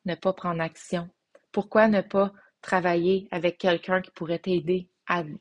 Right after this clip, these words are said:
t'en aller dans la direction que tu veux ? Pourquoi, au lieu de te comparer, tu travaillerais pas sur toi ? Tu ferais pas des actions différentes au lieu ?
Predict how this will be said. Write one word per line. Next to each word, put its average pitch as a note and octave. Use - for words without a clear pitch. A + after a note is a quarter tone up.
t'en G3
aller F#3
dans F3
la E3
direction E3+
que E3+
tu -
veux ? F3+
Pourquoi, A3+
au G3+
lieu F#3+
de G#3
te F#3+
comparer, F3+
tu -
travaillerais E3+
pas F#3
sur -
toi ? F#3+
Tu -
ferais F#3
pas G3+
des F#3
actions F3+
différentes F3
au F3+
lieu ? F3